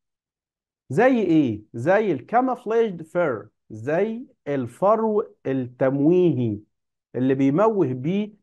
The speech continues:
فبيخدع بيه الف-، ال-، المفترسين. Or a long beak، أو منقار طويل. يبقى كل حيوان بيكون عنده تريت، بيكون عنده صفة وراثية بياخدها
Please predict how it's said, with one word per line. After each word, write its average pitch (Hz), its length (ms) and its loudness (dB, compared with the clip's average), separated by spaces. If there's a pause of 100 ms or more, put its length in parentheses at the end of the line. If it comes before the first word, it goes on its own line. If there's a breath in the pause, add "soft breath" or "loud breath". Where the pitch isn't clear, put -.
(180)
فبيخدع 147 920 0
بيه 147 200 -2
الف-، - 200 -6
ال-، 131 420 -4
المفترسين. 127 1000 -2 (720)
Or 254 140 8
a 240 120 6
long 226 380 2
beak، 185 400 -2
أو 254 200 2
منقار 190 400 -2
طويل. 190 580 -6 (640)
يبقى 160 540 -2 (400)
كل 262 240 4
حيوان 190 440 2
بيكون 165 260 -2
عنده 175 320 -2
تريت، 160 500 -4
بيكون 131 240 -2
عنده 175 240 0
صفة 190 320 -4
وراثية 139 640 -2
بياخدها 151 760 -4